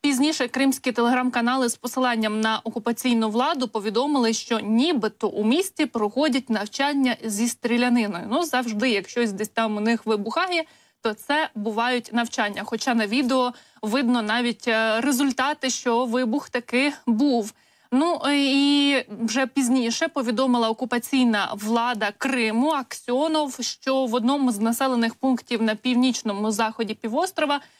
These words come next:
безпілотник пошкодив чотири адміністративні будівлі. Також, за словами гауляйтера Аксьонова, е, нібито внаслідок удару дрону загинула дівчина-підліток.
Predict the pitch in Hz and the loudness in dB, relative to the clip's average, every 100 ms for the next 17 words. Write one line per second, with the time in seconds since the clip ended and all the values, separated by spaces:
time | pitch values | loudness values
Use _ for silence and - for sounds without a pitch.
0 | _ - 233 359 - 370 302 302 277 285 | _ -2 0 0 -2 0 2 0 0 -4
1 | - 254 - 269 254 254 - - 269 - | -2 -6 -2 -2 0 -2 -4 -4 -4 -2
2 | 262 311 262 - 214 240 247 - 226 233 | 0 0 0 -4 -2 0 0 -2 -4 0
3 | 254 262 247 226 208 247 226 247 165 165 | 0 2 2 -2 -2 0 2 0 -2 -6
4 | - _ - _ - 320 320 240 254 262 | -8 _ -20 _ -4 -2 -2 0 -2 -2
5 | 254 269 269 233 226 240 240 240 220 226 | -2 0 0 0 0 0 0 0 -2 -2
6 | 220 220 - 349 339 294 277 262 254 _ | -4 -4 -2 0 0 0 0 0 -4 _
7 | - 226 233 285 247 277 254 247 262 262 | -10 -2 0 0 0 -2 -2 0 2 0
8 | - 240 202 190 - 220 220 277 302 240 | -2 -4 -4 -6 -4 -2 0 0 -2 -2
9 | 208 254 285 254 214 220 254 262 247 220 | -2 0 2 0 0 0 2 2 2 0
10 | 202 214 247 - 247 233 - 262 202 190 | -4 -4 -4 0 0 0 0 -2 0 -4
11 | - 170 - | -4 -6 -6